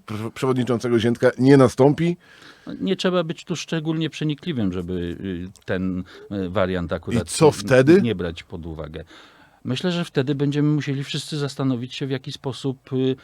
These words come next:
Speaker 2: na tą sytuację za-, zareagować.
Speaker 1: Ja
Speaker 2: Ale
Speaker 1: myślałem,
Speaker 2: nie
Speaker 1: że wy
Speaker 2: tylko my,
Speaker 1: myślicie o tym
Speaker 2: ale
Speaker 1: mniej
Speaker 2: nie
Speaker 1: więcej od
Speaker 2: tylko my
Speaker 1: stycznia
Speaker 2: zwi-, nie
Speaker 1: zeszłego
Speaker 2: tylko my
Speaker 1: roku.
Speaker 2: związkowcy, nie tylko my związkowcy,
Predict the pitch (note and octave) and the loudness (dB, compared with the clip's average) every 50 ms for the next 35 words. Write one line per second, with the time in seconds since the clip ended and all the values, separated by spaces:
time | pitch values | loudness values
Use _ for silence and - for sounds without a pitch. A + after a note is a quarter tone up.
0 | - - - _ - C3+ - - C3 B2 - C3 - C3 B2 A#2 - C#3 A#2+ C3+ | -20 -20 -16 _ -6 -4 -2 -2 -2 -2 -4 -6 -4 -4 -4 -4 -4 -6 -4 -2
1 | C3+ C#3+ C3+ C#3 - B2 - D3+ C#3+ D#3 D#3+ F3 G3 A#3 G#3 D3+ G#2+ G#2+ A#2 A#2+ | -2 -2 -4 -4 -8 -6 -4 -4 -4 -4 -4 -4 -4 -4 -2 -2 -2 0 4 4
2 | C3 C#3+ D#3+ F#3 G#2+ - B2 B2 C3+ C#3 C#3 C#3 B2+ G2 A#2+ B2 A#2 A2+ - A#2+ | 6 6 6 6 6 4 6 6 8 8 10 8 8 8 8 6 6 6 6 6
3 | B2 A#2+ B2 - C#3+ E3+ G#3+ - C#3 C3+ - F#3+ F3 E3 D#3 D#3 D3 C3 C3+ C3 | 6 8 10 10 10 10 10 10 8 8 8 8 10 10 10 10 10 10 8 8
4 | C#3+ C#3 C3+ C3+ F3+ G#3 - C4+ F#3+ G3+ G#3 F#3 - D#3 D3+ C#3 A#2 A#2 C3 B2 | 8 6 6 8 8 8 8 8 6 8 10 10 10 10 8 6 6 4 2 2
5 | A#2+ A2+ - - A#2 G2+ - - - - G#2 A2 A2+ B2+ C#3 D3 E3 E3 - E3 | 2 0 0 -2 -2 -2 -2 -8 -8 -8 -6 -6 -4 -4 -6 -6 -6 -8 -4 -2
6 | D#3 C#3 B2 A2 A2+ A2+ A2 G2 - - G#2 F2+ E2+ - - G#2 A2 | 0 0 0 0 -2 -4 -4 -4 -6 -6 -8 -8 -8 -8 -10 -10 -10